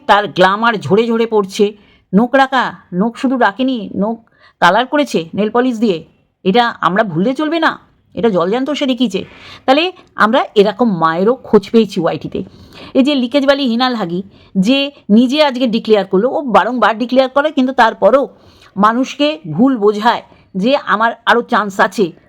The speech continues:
তোমরা আমাকে ছেড়ে যেও না, আমার এই দুর্বল, নরম, সেনসিটিভ জায়গাটা আমি উদলা করেছি। তোমরা সেখানে ওই, উম, যেতে যেতে প্রণামী বক্সে যেমন পয়সা ফেলে, এরকম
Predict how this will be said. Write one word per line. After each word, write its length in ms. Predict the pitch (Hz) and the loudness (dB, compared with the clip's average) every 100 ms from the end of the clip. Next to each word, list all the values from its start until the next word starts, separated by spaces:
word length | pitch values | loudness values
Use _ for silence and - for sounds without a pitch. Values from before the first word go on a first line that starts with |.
| - | -8
তোমরা 360 | 196 196 254 302 _ - | -2 0 -2 -4 _ -4
আমাকে 300 | 220 220 240 | -4 -2 -4
ছেড়ে 260 | - 247 214 | -2 -2 0
যেও 280 | 190 240 | 0 0
না, 220 | 233 175 190 - | 0 -4 -6 -4
আমার 220 | 226 233 | -2 -2
এই 80 | 240 | -2
দুর্বল, 400 | 196 208 240 233 | -2 0 0 0
নরম, 380 | 202 214 240 | 0 0 -2
সেনসিটিভ 460 | 226 202 196 226 220 | -4 -4 -4 -4 -2
জায়গাটা 500 | 196 - 214 220 196 - _ _ _ - - | -2 0 0 2 0 -2 _ _ _ -8 -2
আমি 360 | 226 240 233 - - | 0 -2 -6 -14 -4
উদলা 380 | 226 190 233 247 | 0 2 4 2
করেছি। 480 | 247 247 247 320 330 _ _ | 0 -2 -2 -6 -10 _ _
তোমরা 200 | 220 220 | -4 -2
সেখানে 380 | 220 214 220 269 - - - | 0 -2 -2 -4 -8 -12 -4
ওই, 220 | 185 180 | -2 -2
উম, 360 | 175 175 175 185 - - 175 _ _ - | -6 -6 -6 -6 -8 -14 -20 _ _ -14
যেতে 280 | 165 202 226 | -2 -2 0
যেতে 160 | 233 240 | -2 -2
প্রণামী 380 | 226 214 220 233 | -2 -2 0 -2
বক্সে 300 | 220 - 240 | -4 -4 0
যেমন 180 | 240 | -2
পয়সা 380 | 233 208 208 240 | 0 -2 0 0
ফেলে, 240 | 233 269 359 - - | -2 -2 -6 -16 -4
এরকম 380 | 190 196 226 | -2 0 -2